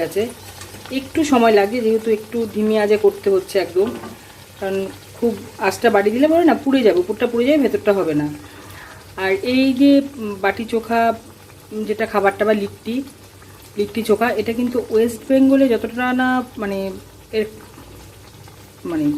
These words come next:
পপুলার, এটা কিন্তু বিহার টিহার ওই দিকটাতে খুব পপুলার একটা খাদ্য। তো যদি ভালো লাগে তাহলে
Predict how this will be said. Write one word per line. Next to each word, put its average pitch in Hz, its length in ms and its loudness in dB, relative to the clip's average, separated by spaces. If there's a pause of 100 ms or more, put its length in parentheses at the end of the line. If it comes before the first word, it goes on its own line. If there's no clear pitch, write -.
পপুলার, 196 420 4 (480)
এটা 214 160 -4
কিন্তু 262 160 0 (380)
বিহার 240 320 2
টিহার 269 260 6
ওই 240 120 -4
দিকটাতে 262 300 -2 (120)
খুব 269 120 0 (540)
পপুলার 208 380 2
একটা 208 200 -4
খাদ্য। 143 220 -8 (1200)
তো 175 80 -8 (840)
যদি 208 160 6 (100)
ভালো 233 220 4
লাগে 214 180 4 (2250)
তাহলে 170 200 -4